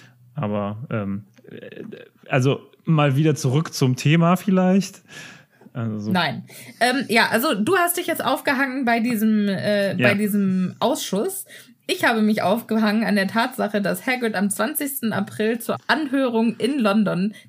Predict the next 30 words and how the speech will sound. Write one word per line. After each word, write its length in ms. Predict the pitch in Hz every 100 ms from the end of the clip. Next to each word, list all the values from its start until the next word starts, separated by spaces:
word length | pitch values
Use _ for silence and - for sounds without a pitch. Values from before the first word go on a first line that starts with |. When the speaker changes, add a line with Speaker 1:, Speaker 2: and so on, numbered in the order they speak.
| -
Speaker 2:
den 100 | 214
Hippogreif 640 | 233 208 190 180 196 -
mitbringen 480 | 214 226 180 165 160
soll. 360 | 160 143 - 120 - - - _ _ - _ _ _ _ _ -
Speaker 1:
Ja, 240 | 135 95
warum 240 | 95 90 92
auch 80 | 95
nicht? 240 | 131 135 - _ _ - - -
Speaker 2:
Ja, 180 | - -
ich 120 | 196 202
stelle 220 | 226 233
mir 200 | 233 220
vor, 320 | 233 240 254
wie 160 | 247 240
Hagrid, 540 | 226 214 226 220 214
äh, 640 | - 202 202 196 196 - 196
in 180 | 208 202
der, 560 | 185 185 185 190 190 - _ _ _
ähm, 480 | 180 175 175 175 180 -
U-Bahn 580 | 311 254 226 233 262
mit 160 | 226 202
dem 120 | 202
Hippogreifen 800 | 240 208 196 175 165 220 226 233
da 80 | 226
erst 380 | 202 196 226 -
mal 200 | 220 - - - - - -
<laughs> 480 | - - - 294 294
lang 400 | 233 240 269 220
dönert. 540 | 220 247 269 277 285 - - 359 285
Oder 480 | 294 381 240 233 339